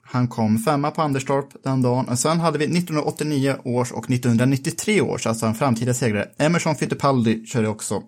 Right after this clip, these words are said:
Formel ett på Anderstorp då den åttonde juli nittonhundrasjuttiofem.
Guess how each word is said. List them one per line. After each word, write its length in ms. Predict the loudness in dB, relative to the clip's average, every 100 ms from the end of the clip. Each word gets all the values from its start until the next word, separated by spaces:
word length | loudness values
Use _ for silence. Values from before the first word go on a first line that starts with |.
| -12 -20 -20 -20 _ -8
Formel 280 | -2 -2 -2
ett 140 | -4
på 60 | -4
Anderstorp 680 | -2 -2 -6 -6 -6 -8 -10
då 220 | -6 -6
den 160 | -6
åttonde 420 | -8 -10 -10 -10 -8
juli 200 | -8 -8
nittonhundrasjuttiofem. 840 | -8 -8 -8 -8 -10 -8 -10